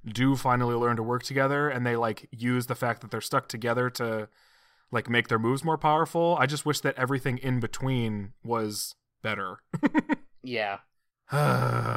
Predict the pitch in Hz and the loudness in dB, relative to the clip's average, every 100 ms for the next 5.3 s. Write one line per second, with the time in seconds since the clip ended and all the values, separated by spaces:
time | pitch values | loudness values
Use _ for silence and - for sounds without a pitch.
0 | 117 107 101 101 - - 160 165 - 202 | 0 0 -2 -6 -10 -4 -2 0 0 0
1 | 240 220 196 180 180 175 185 220 214 123 | 2 2 2 2 0 0 -2 2 4 4
2 | 113 110 131 139 151 170 170 151 143 156 | 4 2 2 2 2 0 0 2 0 0
3 | 143 120 101 110 113 113 107 110 113 104 | -2 -4 -4 -4 -4 -4 -4 -6 -8 -6
4 | 117 104 104 107 - - 123 131 131 - | -4 -4 -6 -10 -10 -6 -2 -2 0 2
5 | 123 120 | 2 2